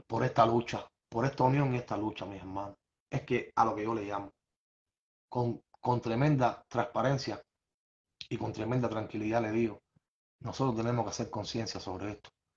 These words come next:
Y nosotros tenemos que seguir uniéndonos, mis hermanos.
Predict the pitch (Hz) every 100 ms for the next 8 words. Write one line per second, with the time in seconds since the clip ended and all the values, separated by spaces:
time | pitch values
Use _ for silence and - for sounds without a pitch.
0 | _ _ _ _ _ 104 98 - 113 110
1 | 110 101 95 95 101 101 92 101 101 92
2 | 85 87 82 85 90 -